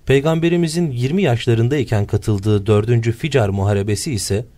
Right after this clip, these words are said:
Kureyş ve Kinane oğulları ile Kays-ı Aylan kabileleri arasında Kinaneli Barraz bin Kays adındaki adamın Kays-ı Aylan, Havasin kabilesinden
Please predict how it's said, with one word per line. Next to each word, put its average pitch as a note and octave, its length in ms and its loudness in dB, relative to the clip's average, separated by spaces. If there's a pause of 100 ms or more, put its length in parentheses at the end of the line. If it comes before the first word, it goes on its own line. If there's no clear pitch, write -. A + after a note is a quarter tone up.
(420)
Kureyş C#3+ 440 0
ve C3 140 4
Kinane A#2+ 420 4
oğulları G#2+ 400 2
ile B2 380 0 (300)
Kays-ı E3 420 -2
Aylan A2+ 380 2
kabileleri G2 580 0
arasında G2 640 -2 (580)
Kinaneli C3 680 2 (260)
Barraz B2 560 2
bin A#2 140 2
Kays C3 420 0
adındaki G2+ 500 -2
adamın G2 460 -2 (420)
Kays-ı E3+ 420 0
Aylan, G#2 440 0 (400)
Havasin B2+ 520 2
kabilesinden G#2+ 880 0